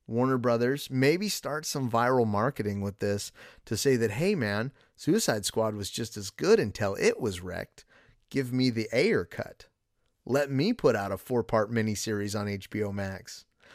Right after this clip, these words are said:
Let me make the movie and show you the movie that I wanted to make, and it will receive all the acclaim that it should have gotten the first time before those nasty studio heads got involved." But him saying this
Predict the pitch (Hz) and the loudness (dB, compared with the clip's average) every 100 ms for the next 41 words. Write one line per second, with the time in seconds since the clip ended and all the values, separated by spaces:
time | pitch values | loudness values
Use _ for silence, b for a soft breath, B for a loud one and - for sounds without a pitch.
0 | B B 123 160 147 139 220 156 113 123 | B B 4 4 4 0 2 2 2 2
1 | 123 - 120 127 117 117 110 - 131 131 | 0 0 2 4 4 0 0 2 4 4
2 | 160 135 123 120 117 113 110 110 131 131 | 0 0 0 2 2 0 0 0 0 0
3 | 110 107 104 107 107 110 123 120 110 - | -2 -2 -2 -2 -4 -6 -4 -6 -8 -12
4 | 139 120 - 127 - - 139 226 226 185 | -6 -6 0 -2 -2 -10 -6 -6 -4 -6
5 | - - - 113 107 - _ b b b | -4 -2 0 0 -2 -8 _ b b b
6 | 107 110 - 131 113 123 110 107 - 131 | -6 -6 -2 -4 0 0 0 -6 -2 -2
7 | - 107 113 175 - 220 190 120 - B | 0 -2 -2 -6 4 6 8 6 2 B
8 | B 123 110 107 107 113 110 - 104 - | B -4 -4 -2 0 2 0 -4 -8 -4
9 | 123 113 107 104 107 104 98 - - 110 | -2 2 0 0 -4 -6 -10 -18 -8 -8
10 | 104 98 98 95 - - _ _ _ _ | -8 -12 -10 -12 -14 -18 _ _ _ _
11 | _ B B B B 185 180 - _ _ | _ B B B B 4 4 -2 _ _
12 | _ _ _ _ _ _ _ _ _ - | _ _ _ _ _ _ _ _ _ -12
13 | 117 220 320 - 208 185 139 117 117 120 | 0 0 2 0 2 2 2 4 2 2
14 | - | -2